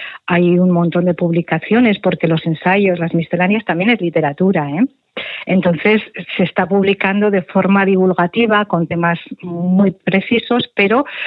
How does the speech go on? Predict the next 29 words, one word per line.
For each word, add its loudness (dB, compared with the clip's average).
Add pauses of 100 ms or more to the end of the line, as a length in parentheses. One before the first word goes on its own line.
(200)
para 0
todo 2
el 2
mundo. 2
Y 0
entonces 0 (180)
nos 0
estamos 0
encontrando 2 (320)
joyas 2 (180)
de 2
verdad, 2 (120)
eh, 2
obras -2
literarias, 2 (300)
mm, 2 (120)
de 0
temas 0 (400)
que 2
normalmente 2
tampoco -2
la 2
gente -2 (300)
suele 0
pararse 0
a 2
reflexionar -2
sobre 2
ellos. 2